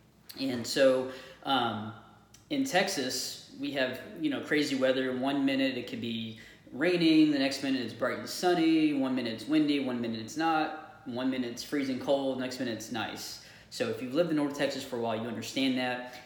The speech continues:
And so, um, we wanna, uh, give you three reasons on why your business should talk about the weather <laughs> if it's, uh, if it's a drastic change in the weather when it comes to your online marketing.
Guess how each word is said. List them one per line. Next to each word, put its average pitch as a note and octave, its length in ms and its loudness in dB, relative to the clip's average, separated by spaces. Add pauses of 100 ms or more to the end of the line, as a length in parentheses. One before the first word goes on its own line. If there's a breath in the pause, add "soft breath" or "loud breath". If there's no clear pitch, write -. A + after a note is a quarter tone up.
(140 loud breath)
And A#2 180 -6
so, A#2+ 400 0 (120)
um, B2 180 -6
we D#3 180 0
wanna, C3+ 380 2 (540)
uh, A#2 280 -2
give C#3 140 -2
you C3 240 -2
three D3+ 220 0
reasons C3+ 540 -2
on A#2+ 200 -6
why B2 260 2
your B2+ 200 -2
business C3+ 1040 -4 (360 loud breath)
should - 260 -4
talk B2+ 260 0
about A2+ 440 0
the A#2+ 60 -4
weather A2+ 480 -2 (500 loud breath)
<laughs> - 140 -18
if C3 200 -2
it's, A#2+ 180 -4
uh, A2+ 260 0
if A2 120 -8
it's A#2+ 100 -6
a A#2 80 -6
drastic B2+ 420 -2
change B2+ 320 -2
in B2 40 -6
the A2+ 100 -6
weather A2 180 -4
when A2 100 -6
it A#2 100 -8
comes A2 160 -8
to - 80 -10
your A2 100 -6
online A2 160 -8
marketing. A2 400 -4